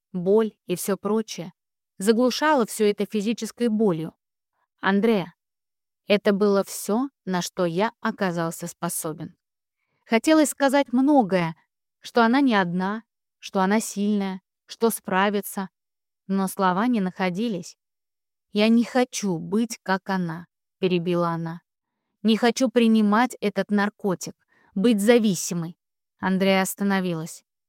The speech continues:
Музыка замерла. Мы остались в центре танцпола, обнявшись. Столько недосказанности,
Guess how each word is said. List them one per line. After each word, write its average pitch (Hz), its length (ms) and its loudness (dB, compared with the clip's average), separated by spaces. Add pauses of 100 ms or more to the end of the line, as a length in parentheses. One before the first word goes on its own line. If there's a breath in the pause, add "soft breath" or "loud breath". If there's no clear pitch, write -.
Музыка 185 420 -2
замерла. 180 580 0 (920)
Мы 294 220 4
остались 294 480 -2
в - 160 -20
центре 262 360 0
танцпола, 247 600 -2
обнявшись. 185 680 -4 (560)
Столько 220 420 2
недосказанности, 196 1200 -2